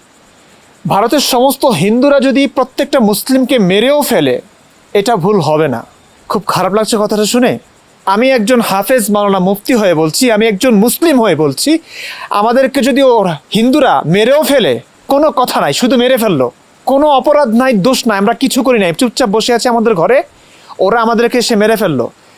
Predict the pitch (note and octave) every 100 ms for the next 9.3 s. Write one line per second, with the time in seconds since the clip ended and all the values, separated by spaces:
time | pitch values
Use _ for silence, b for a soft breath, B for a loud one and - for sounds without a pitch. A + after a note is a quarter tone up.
0 | b _ - G3 A3+ G#3+ - - G#3 B3
1 | G#3+ F3+ G3+ D3 F#3+ F#3+ - C#3+ D3 B2
2 | A#2 - _ _ _ _ _ F3 G#3 D#4
3 | _ _ _ B B B B - G3 G3+
4 | G#3 A3+ A#3 E3 F3+ - C#4+ C4+ - F3
5 | B2+ - - F3+ - C4+ B3 C4 B3+ E3+
6 | F3+ G3 C#4 B3+ F#3+ A3 D4 G4+ b b
7 | b G#3+ G#3+ G#3+ - C4+ C4+ B3 F#3 G3
8 | G3 F3+ G3 - G3 G3 F#3+ D#3 C3 A#2+
9 | F3+ C#3 A#2